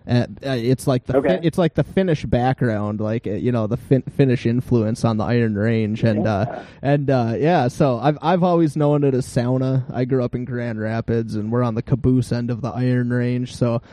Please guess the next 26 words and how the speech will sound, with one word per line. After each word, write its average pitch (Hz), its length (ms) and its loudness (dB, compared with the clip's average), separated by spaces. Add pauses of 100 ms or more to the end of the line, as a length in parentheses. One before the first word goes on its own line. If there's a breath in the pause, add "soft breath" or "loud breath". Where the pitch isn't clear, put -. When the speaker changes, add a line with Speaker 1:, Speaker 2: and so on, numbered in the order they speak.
(140 loud breath)
Speaker 1:
so 175 100 0
I've 180 200 4
always 160 280 4
heard 156 200 2
sauna, 143 680 2
but 127 300 2 (100)
I, 131 320 2
I 127 120 -2
definitely 120 640 0
have, 110 180 -4 (200)
uh, 104 340 -4 (120)
in 180 180 4
Grand 135 300 4
Rapids, 120 600 0 (160)
b-, - 160 -4
amongst 147 380 2
friends 123 420 2
and 120 100 -4
such, 113 360 -2
have, 110 180 0 (100)
there's 127 160 0
been 123 200 -4
quite 123 260 2
the 120 100 -2
debate, 101 560 -6
so, 98 400 -6